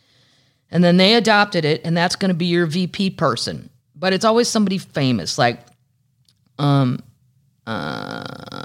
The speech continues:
they would, it, there, it was a secret, though. You're not supposed to know who it was. One time, though,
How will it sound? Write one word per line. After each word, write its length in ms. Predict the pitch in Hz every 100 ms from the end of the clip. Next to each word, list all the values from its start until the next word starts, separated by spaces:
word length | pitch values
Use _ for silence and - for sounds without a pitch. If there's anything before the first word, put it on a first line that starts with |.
| -
they 180 | - 160
would, 220 | 156 151
it, 420 | 113 101 170 143
there, 200 | 156 156
it 160 | 160 151
was 160 | 151 -
a 40 |
secret, 320 | - 226 156
though. 80 | 120
You're 100 | 107
not 120 | 117
supposed 180 | - 127
to 60 | 98
know 120 | 95
who 100 | 73
it 60 |
was. 240 | - 58 - -
One 280 | 135 185
time, 220 | 185 180 139
though, 300 | 120 101